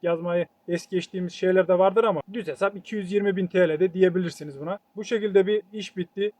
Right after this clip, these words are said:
Gerçekten benim çok içime sinen bir iş oldu. Siz de traktörün nasıl olduğunu yorumlar kısmında belirtirseniz, "Şunu şöyle yapsaydın daha iyi olurdu." diyebileceğiniz, beni ve yaptığım işi eleştirebileceğiniz bir kısım varsa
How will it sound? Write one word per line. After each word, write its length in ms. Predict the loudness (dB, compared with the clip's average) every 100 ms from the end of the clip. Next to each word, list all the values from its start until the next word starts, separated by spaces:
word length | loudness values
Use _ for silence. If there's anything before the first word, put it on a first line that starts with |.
| _
Gerçekten 600 | 0 2 -6 -10 -10 -8
benim 220 | -8 -10 -14 _ _
çok 220 | -4 -4 -4
içime 240 | -10 -12
sinen 300 | -10 -10 -6
bir 100 | -6
iş 140 | 0
oldu. 320 | 2 2 0 -4
Siz 280 | -8 -6 10
de 180 | 10 10 2 _
traktörün 560 | 4 4 8 8 8 2 _ _ 2
nasıl 260 | 2 8
olduğunu 400 | 8 8 2 2
yorumlar 400 | 6 6 6 4 2
kısmında 460 | -8 0 4 8
belirtirseniz, 580 | 8 6 0 -2 0 0 -4
"Şunu 200 | -6 -2
şöyle 280 | 2 4 6
yapsaydın 640 | 4 2 4 4 4 2
daha 200 | 2 4
iyi 120 | 4
olurdu." 380 | 4 2 0 2
diyebileceğiniz, 680 | 2 2 0 2 0 -2 -4
beni 260 | -4 -2 -6 _ _ _
ve 120 | 0
yaptığım 420 | 2 0 -2 -6 -6
işi 300 | -6 -8 -6 -4
eleştirebileceğiniz 1080 | -4 -4 -4 -2 -2 -4 -2 -4 -6 -12 _ -18
bir 60 |
kısım 380 | -14 -8 -4 0
varsa 380 | 0 2 -2